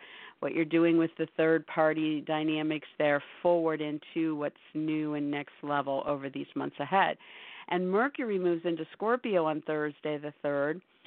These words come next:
So for Leo, you're gonna turn your thinking to the home or the real estate deal or the move or the renovation or the family or parent or roommate. And this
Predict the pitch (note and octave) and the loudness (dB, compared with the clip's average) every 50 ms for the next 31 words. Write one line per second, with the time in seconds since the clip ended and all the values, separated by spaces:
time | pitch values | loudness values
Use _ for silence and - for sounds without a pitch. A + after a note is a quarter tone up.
0 | - - _ _ - G#3+ G3+ - G#3 G#3 G3 F#3+ G#3 A3 A#3 B3+ A#3+ G#3 F#3 F3 | -20 -20 _ _ 0 0 0 0 -2 -2 -2 -2 -2 0 2 2 4 6 6 6
1 | F3 E3+ F3 F3 E3+ - D#3 D#3 F3 F3+ F#3 F#3 F#3+ F3+ - - - G3+ G3+ F#3+ | 6 4 2 0 -2 -8 -8 -6 -6 -4 -2 -2 -4 -4 -4 -6 -6 -6 -4 -2
2 | F3+ F3 F3 - - G3+ G#3+ G#3 - G3 F3+ F3 F3 - - - G3 G3 F#3 E3+ | -2 -4 -4 -4 -4 -4 -4 -2 -2 -2 -2 -2 -4 -6 -8 -6 -4 -4 -2 0
3 | F#3 F3 F3 G#3 A3 A3 G3+ F3+ E3 D#3 D3+ D#3 D#3 E3 F#3 G3 G3 F#3 E3+ - | -2 0 0 0 0 0 0 0 -2 -2 -2 -4 -2 -2 -2 0 0 -2 -2 -2
4 | - E3+ D#3+ D3 - D#3 D#3 D3 C#3+ C#3 - - D3+ D3+ D#3+ E3+ F3 F#3 F#3+ F3+ | -2 -2 -2 0 -2 0 0 2 2 0 0 -2 -2 -2 -2 0 0 2 2 0
5 | E3 D#3 D3+ D3 D3 D#3 D3+ D#3 D#3+ D#3 D#3 D3+ D#3+ E3 E3+ E3 - - D3 C#3+ | 0 -2 -4 -6 -6 -4 -2 -2 -2 -2 -2 0 0 0 0 0 -4 -4 -4 -4
6 | C#3+ D3 C#3 D3+ D3+ - - D#3+ D#3+ D#3+ D#3+ D#3+ D3 C#3+ C#3 C3+ C#3+ C#3+ - - | -4 -4 -6 -8 -8 -6 -4 -2 -2 0 0 0 -2 -2 -2 -2 -4 -4 -6 -4
7 | E3 D#3+ D#3+ D3+ C#3+ - - D3 C#3+ C#3 D3+ F3 F3 E3 D#3 D3 C#3 - - - | -2 0 2 0 0 0 -2 -4 -2 0 0 2 2 2 0 0 -2 -6 -12 -18
8 | - - - - - - D#3+ E3 E3 | -18 -18 -18 -8 -2 0 2 4 2